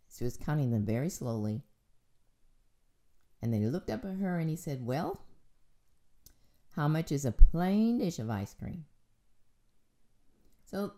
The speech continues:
the little boy was moving a little bit slower than what the waitress would have liked, because right now some of the people were lining up and wanting other tables and service. And I'm sure in her head she was thinking, "Okay, I've got to get, move on and get some more tips and keep moving here."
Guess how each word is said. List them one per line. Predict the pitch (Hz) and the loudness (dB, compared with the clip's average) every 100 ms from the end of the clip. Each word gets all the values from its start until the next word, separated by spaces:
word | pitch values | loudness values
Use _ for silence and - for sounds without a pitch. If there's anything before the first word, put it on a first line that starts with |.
| - - - | -20 -20 -14
the | 330 | -8
little | 440 349 | -6 -6
boy | 170 | -4
was | 156 143 | -2 -4
moving | 151 165 180 170 | -4 -4 -2 -4
a | 147 | -4
little | 180 | -6
bit | 170 | -8
slower | - - 139 147 151 | -10 -8 -4 -4 -4
than | 147 | -4
what | 143 131 | -4 -6
the | 113 | -8
waitress | 120 135 139 139 | -8 -8 -10 -8
would | 120 | -6
have | 120 | -6
liked, | 117 120 127 - | -6 -6 -6 -10
because | - - 117 131 | -16 -10 -10 -8
right | 127 - | -8 -6
now | 123 131 139 147 | -6 -6 -6 -8
some | - 135 | -8 -8
of | |
the | 113 | -8
people | - 135 131 | -6 -6 -6
were | 135 123 | -6 -6
lining | 123 120 123 123 | -6 -6 -4 -6
up | 131 | -4
and | 110 107 | -4 -2
wanting | 107 123 120 | -2 -2 -4
other | 117 | -6
tables | 113 - 117 120 123 | -8 -6 -6 -6 -6
and | 104 | -8
service. | - 110 135 185 - - - - - | -6 -6 -6 -8 -10 -20 -20 -20 -12
And | 139 | -6
I'm | 139 | -4
sure | 147 170 160 | -4 -4 -4
in | 127 | -2
her | 147 | -2
head | 139 131 | -4 -6
she | - | -6
was | 120 | -8
thinking, | - 120 113 | -4 -4 -4
"Okay, | 131 - 120 | -6 -8 -8
I've | 110 - | -8 -8
got | 117 | -10
to | 117 | -10
get, | - 117 - - - | -10 -12 -12 -20 -12
move | 131 135 | -10 -6
on | 131 120 | -6 -6
and | 117 | -6
get | - | -10
some | - 123 | -10 -8
more | 110 | -8
tips | - 107 - | -8 -10 -10
and | - - - _ | -12 -12 -14 _
keep | - 127 | -10 -6
moving | 139 139 120 | -4 -4 -6
here." | 120 - | -6 -10